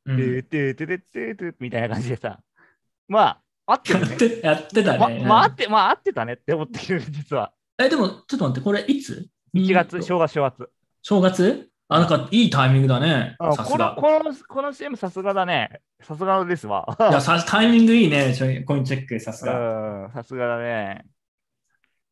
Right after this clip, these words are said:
Speaker 2: でね。
Speaker 1: うん。うん。
Speaker 2: まあ、で、その後ちょっと落ちて、落ち目があったんだけど、その時に、レ-、レディットだっけな。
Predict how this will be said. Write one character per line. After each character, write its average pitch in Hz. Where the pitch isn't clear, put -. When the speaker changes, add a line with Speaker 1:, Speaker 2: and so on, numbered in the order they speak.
Speaker 2:
で 113
ね。 120
Speaker 1:
う 143
ん。 135
う -
ん。 -
Speaker 2:
ま 131
あ、 131
で、 170
そ 220
の 262
後 190
ち -
ょ -
っ -
と 165
落 165
ち -
て、 160
落 139
ち 196
目 175
が 127
あ 113
っ -
た 110
ん 98
だ 90
け 95
ど、 117
そ 151
の 160
時 160
に、 107
レ-、 110
レ 135
デ 190
ィ -
ッ -
ト -
だ 85
っ -
け -
な。 123